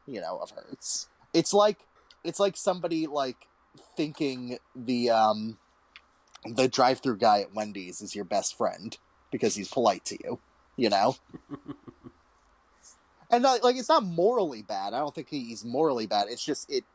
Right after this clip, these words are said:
it shows the seams of how sad he is. Let me put it that way, you know?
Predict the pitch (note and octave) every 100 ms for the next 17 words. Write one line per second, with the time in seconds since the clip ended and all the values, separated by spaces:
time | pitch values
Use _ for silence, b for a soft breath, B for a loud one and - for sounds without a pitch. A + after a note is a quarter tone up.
0 | _ - D3 - - - F#3+ F3+ C#3+ D3+
1 | D3 - F#3 D#3 C#3 - D3 A#2+ - -
2 | - - A2+ G2+ F2+ D2+ - A2+ C#2+ C#2+
3 | C2 - - - - A#2+ G2+ G#2+ F#2+ F#2+
4 | - G2 F2 A2+ - - A2 G2+ A2